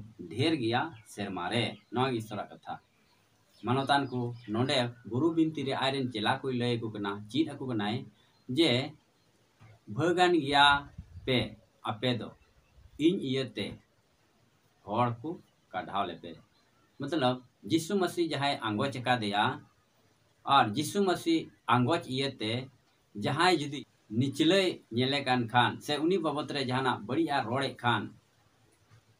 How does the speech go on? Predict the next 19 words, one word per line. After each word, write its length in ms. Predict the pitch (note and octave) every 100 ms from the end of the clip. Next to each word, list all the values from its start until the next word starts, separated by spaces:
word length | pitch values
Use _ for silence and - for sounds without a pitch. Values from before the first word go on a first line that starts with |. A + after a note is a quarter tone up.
| _ _ _ _ _
ᱛᱚᱵᱮ 260 | C3 B2 G#2 - - _ _ _ _ _ _ _ _ _ _ _ _ _ _ B2
ᱩᱱᱤ 240 | D3+ F#3 - - - _ _ _ _ _ _ _ _
ᱯᱟᱹᱛᱭᱟᱹᱣᱤᱡ 580 | C#3+ A#2 - E3+ F3+ D#3
ᱫᱚ, 140 | C#3 A2+ -
ᱢᱟᱥᱤ 260 | A2+ C3+ F#3
ᱨᱮ 100 | F3
ᱯᱟᱹᱛᱭᱟᱹᱣᱤᱡ 480 | - A2+ C#3 C#3+ A#2+
ᱫᱚᱭ 180 | B2 C3+ -
ᱵᱷᱟᱹᱜᱟᱱ 400 | F#2+ G#2 A2 A2+ G#2+
ᱜᱮᱭᱟ। 160 | - -
ᱪᱮᱫᱟᱜ 280 | - B2+ D3
ᱡᱮ 100 | B2
ᱯᱨᱚᱵᱷᱩ 280 | A#2+ - A#2
ᱡᱤᱥᱩ 220 | B2 C#3 D3+
ᱢᱟᱥᱤ 180 | C#3 C#3
ᱢᱮᱱᱮᱫ 220 | A#2+ A#2
ᱠᱟᱱᱟ, 160 | G#2 G#2
ᱥᱮᱨᱢᱟ 420 | G#2 G#2 G#2+ B2
ᱨᱮ 120 | -